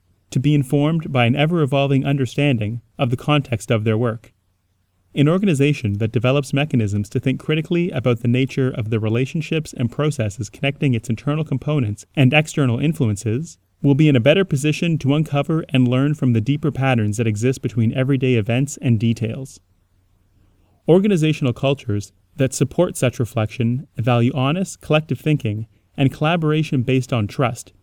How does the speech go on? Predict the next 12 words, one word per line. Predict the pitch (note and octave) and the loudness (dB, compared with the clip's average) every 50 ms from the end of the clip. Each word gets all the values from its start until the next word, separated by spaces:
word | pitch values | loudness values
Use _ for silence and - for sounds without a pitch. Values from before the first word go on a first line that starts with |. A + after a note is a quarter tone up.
| _ _ - | _ _ -12
to | - - | -6 -2
orient | D3+ D#3+ F#3 F#3+ F#3 D#3+ D#3+ | 0 0 2 2 0 0 0
action | C#3+ D3 D3 - - D3+ D3 | 0 -2 -2 -2 -4 -4 -4
towards | C3 - - C3+ B2+ B2 - | -4 -4 -4 -2 -2 -2 -2
continuous | - B2+ A#2 - D#3 E3 E3+ F3 E3+ D#3 - | -2 -4 -4 -2 0 0 0 -2 -4 -4 -4
improvement | C#3 B2 - - D3 D3+ D3+ D#3+ D#3+ D#3 - - | -4 -4 -2 -2 -2 0 0 0 -2 -2 -4 -4
of | C3 A2+ | -6 -4
service | - - D3 D3 D3+ C3+ | -2 -2 -2 -2 -2 -2
delivery | - - C#3 C3+ C#3 C#3 C#3+ C#3+ C#3 C#3 - - | -2 0 0 0 0 0 -2 -2 -2 -2 -4 0
and | - B2 B2+ B2+ C3 | 2 2 4 4 2
outcomes. | C3+ A2+ A#2 B2+ - B2+ C3+ C3+ - C3+ - - _ _ _ _ _ _ _ _ _ _ _ _ _ _ _ _ _ _ _ _ _ _ _ _ _ _ _ _ _ _ _ _ _ | 2 0 -2 -2 -6 -8 -8 -8 -8 -10 -12 -16 _ _ _ _ _ _ _ _ _ _ _ _ _ _ _ _ _ _ _ _ _ _ _ _ _ _ _ _ _ _ _ _ _
Three, | _ - - C#3 C#3+ D#3 C#3 - - D3+ | _ -4 0 0 2 2 0 -2 -4 -10